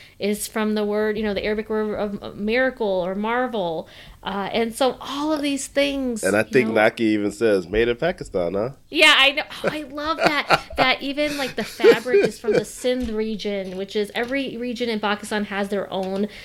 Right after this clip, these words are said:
Speaker 1: sort of, um, their own sort of threading and style. And
Speaker 2: Mm-hmm.
Speaker 1: so that was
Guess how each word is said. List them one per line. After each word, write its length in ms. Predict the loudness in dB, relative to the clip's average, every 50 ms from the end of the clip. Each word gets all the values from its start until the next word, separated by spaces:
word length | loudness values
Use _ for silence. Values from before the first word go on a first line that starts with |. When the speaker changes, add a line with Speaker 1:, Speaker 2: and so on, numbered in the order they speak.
| -20 -20 -20 -20 -18
Speaker 1:
sort 320 | -8 -4 -2 0 0 2
of, 400 | 2 2 0 0 -2 -4 -8 -10 -10 -10
um, 500 | -10 -8 -10 -10 -10 -12 -12 -12 -14 -14 -16 -16 -16 -18 -20 -20 -20 -6 0 2
their 140 | 2 2 2
own 180 | 2 0 -2
sort 160 | -2 0 0 -2
of 100 | -2 -4
threading 640 | -6 -6 -2 0 0 2 2 2 2 2 2 2 0
and 140 | -2 -4 -6
style. 840 | -8 -8 -6 -4 -2 0 0 0 2 2 2 0 0 0 2 2 2
And 180 | 2 0 0 0
Speaker 2:
Mm-hmm. 220 | 2 2 4 2
Speaker 1:
so 460 | 2 2 0 0 0 -2 -4 -6 -6 -4 0
that 280 | 2 2 2 2 0
was 420 | 0 0 0 0 -2 -2 -6 -10